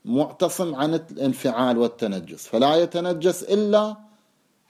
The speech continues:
إذا تغير بأحد أوصاف النجاسة. مسألة تسعة وثلاثين،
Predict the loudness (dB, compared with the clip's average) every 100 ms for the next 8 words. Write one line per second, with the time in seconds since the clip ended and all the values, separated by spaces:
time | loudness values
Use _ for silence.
0 | -2 2 2 2 0 2 2 4 2 0
1 | 0 0 0 0 0 -2 -2 0 0 0
2 | -4 -6 -6 -8 -6 -8 -10 -12 -14 -16
3 | -20 _ _ _ _ _ _ _ _ _
4 | _ _ _ _ _ _ _ _ _ _
5 | _ _ _ 0 0 2 0 2 2 0
6 | -4 -4 -4 0 0 0 -2 -4 -4 -8